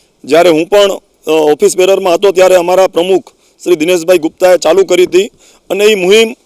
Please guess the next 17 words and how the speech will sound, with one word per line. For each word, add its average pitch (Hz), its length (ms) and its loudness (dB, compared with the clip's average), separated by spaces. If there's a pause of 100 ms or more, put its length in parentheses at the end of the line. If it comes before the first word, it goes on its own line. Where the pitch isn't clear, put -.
(140)
રાજકીય 202 480 -2
ક્ષેત્રે 208 420 -2
ચેમ્બરના 196 520 -4
લેવલે 196 520 0
ગાંધીધામ 180 720 -4
શહેરના 185 380 -2
લોકોના 190 380 -4
લેવલે 190 320 -2
ચાલી 180 260 -2
રહી 190 240 2
છે. 196 220 -2 (480)
એને 202 160 0
વધારે 196 400 2
સબળ 202 300 0
બનાવી 208 360 0
એ 208 80 -2
મુહિમને 190 560 -2